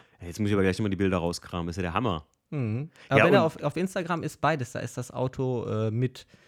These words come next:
Speaker 2: den Scheibenrädern
Speaker 1: Okay.
Speaker 2: und, also mit und ohne Aufkleber quasi.
Speaker 1: Okay.
Speaker 2: Ne?
Speaker 1: Ah, krass, ey, ist mir, also hätte ich jetzt mich jetzt gefragt, so,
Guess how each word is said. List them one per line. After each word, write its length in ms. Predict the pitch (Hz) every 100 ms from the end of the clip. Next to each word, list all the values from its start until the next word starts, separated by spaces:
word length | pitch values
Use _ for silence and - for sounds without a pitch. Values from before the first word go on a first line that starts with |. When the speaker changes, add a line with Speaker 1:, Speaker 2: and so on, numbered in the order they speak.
| - - -
Speaker 2:
den 120 | 117
Scheibenrädern 680 | 110 131 170 190 180 190 208
Speaker 1:
Okay. 240 | - 110 131
Speaker 2:
und, 160 | - -
also 180 | - 127
mit 160 | 180 156
und 120 | 131
ohne 220 | 143 135
Aufkleber 420 | 104 - 113 107
quasi. 260 | 104 117 113
Speaker 1:
Okay. 140 | 107 - _ _ _ _ _ _ _
Speaker 2:
Ne? 140 | 110 120
Speaker 1:
Ah, 80 | -
krass, 320 | - - 117 -
ey, 180 | 110 110 101 87 78
ist 120 | 113
mir, 220 | 113 110
also 200 | - 101 87 _ _ _ _
hätte 220 | 95 - -
ich 40 |
jetzt 220 | 82 - -
mich 120 | 98
jetzt 160 | 104 -
gefragt, 320 | 95 101 98
so, 200 | 101 95